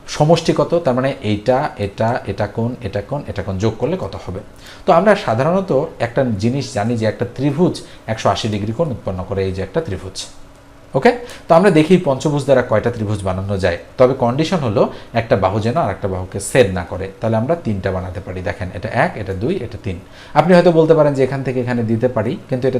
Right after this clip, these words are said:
তে-, ছেদ করে যায়, ওই জন্য ওটা দেওয়া যাবে না। তাহলে একটা পঞ্চভুজ দ্বারা তিনটা ত্রিভুজ বানানো যায়। তাহলে একটা ত্রিভুজ যদি একশো আশি ডিগ্রি হয়, তিনটা ত্রিভুজ কত হবে? তিন আঠারো চুয়ান্ন,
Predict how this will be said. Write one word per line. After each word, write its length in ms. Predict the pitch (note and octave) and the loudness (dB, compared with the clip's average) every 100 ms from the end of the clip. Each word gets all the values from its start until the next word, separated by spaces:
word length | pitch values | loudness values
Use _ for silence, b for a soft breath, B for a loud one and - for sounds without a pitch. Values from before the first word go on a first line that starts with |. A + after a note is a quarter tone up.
| A#2 | -4
তে-, 160 | B2 - | -8 -6
ছেদ 160 | - C#3 - | -2 -2 0
করে 140 | D3 C#3 | 0 2
যায়, 120 | G3+ E3+ | 2 2
ওই 40 | G2 | -2
জন্য 100 | F#2+ | -6
ওটা 100 | F#2 F2+ | -6 -4
দেওয়া 120 | E2+ E2+ | -4 -6
যাবে 140 | F2 | -10
না। 60 | - - B B | -14 -16 B B
তাহলে 160 | - A2+ A2 | -2 2 2
একটা 120 | B2 A#2+ | 2 0
পঞ্চভুজ 380 | A2+ C3 C3 C3 | 0 0 0 2
দ্বারা 160 | C#3+ D#3 | 2 2
তিনটা 180 | D3+ C#3 C#3+ | 0 -4 -4
ত্রিভুজ 260 | D3 C#3+ C#3+ | -4 -4 -4
বানানো 220 | C#3+ C#3+ C#3+ | -4 -2 0
যায়। 120 | D#3 G#3 - - - - - - - - | 0 -2 -16 -20 -20 -20 -20 -20 -8 2
তাহলে 180 | A#2 A2 | 4 4
একটা 140 | - B2+ | 4 0
ত্রিভুজ 220 | B2 B2 A#2+ | 0 -2 -2
যদি 100 | B2 A#2+ | 2 2
একশো 160 | A#2 B2+ A2 | 2 0 2
আশি 120 | C3 A#2+ | 2 0
ডিগ্রি 180 | A#2 A2 | 2 2
হয়, 140 | A2 G#2 B B B | 2 0 B B B
তিনটা 200 | D3+ C#3 C#3 | -2 0 -2
ত্রিভুজ 240 | C#3 C3 - | -4 -4 -2
কত 120 | C3+ C3+ | 0 0
হবে? 160 | C3+ C3+ B2 | 0 -2 -2
তিন 120 | A#2 A2+ | 0 0
আঠারো 220 | A#2+ A#2+ A#2 | 0 -2 0
চুয়ান্ন, 260 | C3 C3+ | -2 0